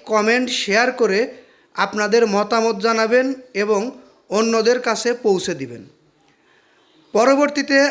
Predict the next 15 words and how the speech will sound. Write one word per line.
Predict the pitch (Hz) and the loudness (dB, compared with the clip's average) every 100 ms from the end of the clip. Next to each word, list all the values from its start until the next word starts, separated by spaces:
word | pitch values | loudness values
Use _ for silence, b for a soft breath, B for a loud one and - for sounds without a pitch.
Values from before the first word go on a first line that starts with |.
| 285 | 0
আমাদের | 196 214 226 254 | -2 -2 0 2
এই | 262 | 0
চ্যানেলের | 254 196 220 233 254 | -2 -4 -2 0 0
মাধ্যমে | 254 214 247 247 254 254 - | -2 -2 -4 -2 -4 -6 -8
চাকরির | - 208 214 - 220 | -4 -4 -4 -6 -4
বয়স | 202 208 208 208 - | -2 -2 -2 -6 -4
পঁয়ত্রিশ | 202 202 202 240 226 | 0 0 -2 -6 -6
সহ | - 233 226 | -4 -2 -2
বিভিন্ন | 196 185 220 226 | -4 -6 -4 -4
সরকারি | 220 196 190 202 196 | -4 -6 -4 -4 -2
বেসরকারি | 196 196 214 220 220 | -2 -4 -6 -4 -4
গুরুত্বপূর্ণ | 185 196 202 214 190 208 208 | -4 -6 -6 -8 -6 -6 -6
চাকরির | 208 190 - 185 | -2 -2 -2 -6
খবর | 185 214 247 | -4 0 0
পেতে | 240 240 220 220 | 2 0 2 0